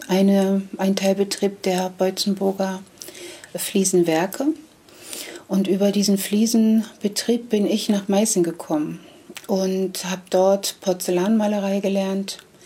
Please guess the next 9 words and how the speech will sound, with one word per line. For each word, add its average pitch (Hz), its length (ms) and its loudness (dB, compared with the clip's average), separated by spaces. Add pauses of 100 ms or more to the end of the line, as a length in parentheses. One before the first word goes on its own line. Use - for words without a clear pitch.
(440)
bin 190 140 4
nach 180 180 0
Heiligendamm, 185 840 2 (100)
heimwehartig, 180 1500 0
wieder 175 240 2
nach, 160 320 -4
in 180 180 0
den 165 140 4
Norden, 214 500 0